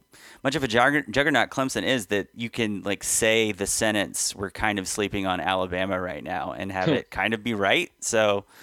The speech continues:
Speaker 2: Has it felt that this offseason has been the one where Clemson has officially gone from scrappy underdog to absolute elite juggernaut?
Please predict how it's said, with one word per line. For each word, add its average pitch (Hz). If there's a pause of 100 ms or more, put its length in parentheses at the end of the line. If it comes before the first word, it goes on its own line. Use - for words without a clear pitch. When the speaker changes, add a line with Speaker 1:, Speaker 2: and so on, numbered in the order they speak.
(240)
Speaker 2:
Has 175
it 254
felt 180
that 131
this 131
offseason 120
has 113
been 113
the 110
one 98
where 101
Clemson 104
has 110
officially 110 (340)
gone 104
from 98
scrappy 101
underdog 95
to 104
absolute 92
elite 87
juggernaut? 87